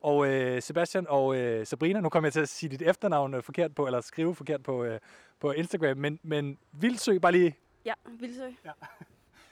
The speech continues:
Speaker 1: Hvordan har I det efter sådan en, øh, heat, øh, win, selvom det ikke er sådan, øh, regional, så det lander, så er det stadigvæk okay stort, og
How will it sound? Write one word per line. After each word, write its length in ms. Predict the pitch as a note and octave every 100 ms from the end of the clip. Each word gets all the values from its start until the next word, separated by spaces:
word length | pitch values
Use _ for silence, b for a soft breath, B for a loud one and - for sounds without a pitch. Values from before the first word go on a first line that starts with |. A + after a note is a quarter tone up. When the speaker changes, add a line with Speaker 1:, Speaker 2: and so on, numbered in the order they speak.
| b _ _
Speaker 1:
Hvordan 260 | D#3+ F3 A3+
har 160 | G#3+ A3+
I 60 |
det 180 | G#3 G3
efter 180 | G3 G3+
sådan 200 | F#3+ F3
en, 60 |
øh, 580 | E3 D3+ C#3+ C3+ C3+ C#3+
heat, 280 | - G#3 -
øh, 440 | E3+ D3+ C#3+ C3 C3
win, 220 | D3+ D#3+
selvom 260 | - F3 D#3+
det 60 |
ikke 140 | E3 F3+
er 40 |
sådan, 220 | E3 D3+
øh, 160 | C3 C3
regional, 360 | E3 - E3+ C3
så 80 |
det 60 | C#3
lander, 160 | C#3+ C#3+
så 80 |
er 20 | D#3
det 100 | C#3
stadigvæk 300 | E3 E3 -
okay 240 | D#3+ E3+
stort, 300 | D#3+ F3 E3+
og 320 | C#3+ B2+ B2